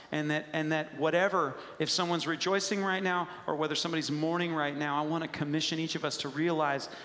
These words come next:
and, and then the, the election will come and go. There'll be another one. We'll have a new opportunity to practice all this some more. Praise God. Praise God. But I want you to know that there's a world that is watching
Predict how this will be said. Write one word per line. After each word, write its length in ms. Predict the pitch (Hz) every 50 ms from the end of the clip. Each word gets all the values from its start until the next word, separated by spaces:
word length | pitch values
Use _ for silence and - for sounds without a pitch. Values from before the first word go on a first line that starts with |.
| - -
and, 160 | - 175 190
and 200 | - 226 226 226 -
then 140 | 294 302 359
the, 160 | 339 269 165 - - - -
the 220 | - - - -
election 380 | 226 226 254 - - - 208 196
will 120 | 240 214
come 200 | - - 208 208
and 100 | 202 196
go. 140 | 170 170 185
There'll 160 | 180 190 202
be 140 | 185 240 247
another 260 | 208 175 190 202 190
one. 140 | 151 131 127
We'll 80 | 135 156
have 120 | 170 165
a 40 | 165
new 220 | 160 170 180 185
opportunity 500 | 175 170 170 170 165 - 156 156 156 143
to 80 | 139 143
practice 420 | 143 151 151 131 - - 139 -
all 120 | 151 143 135
this 240 | 143 131 - - 120 - - - -
some 180 | - - 175 160
more. 280 | 151 139 131 127 135 - - - - - - - - - -
Praise 300 | - 185 180 170 151 -
God. 340 | - 147 135 139 151 156 - - - - - - - - - - - -
Praise 260 | - 196 190 180 170 -
God. 300 | 170 156 151 160 180 - - - - - - - - - -
But 120 | - 190 185
I 80 | 190
want 240 | 202 208 214 214 226
you 80 | 190 190
to 140 | 180 175
know 260 | 170 170 185 202 220 196
that 180 | 160 175 170
there's 200 | 175 165 160 -
a 60 | 165
world 680 | 156 135 135 139 147 165 175 190 190 190 190 185 - - - - - -
that 180 | - 175 165 -
is 180 | - 151 151 147
watching 680 | 147 139 135 151 151 170 180 - - 190 185 180 180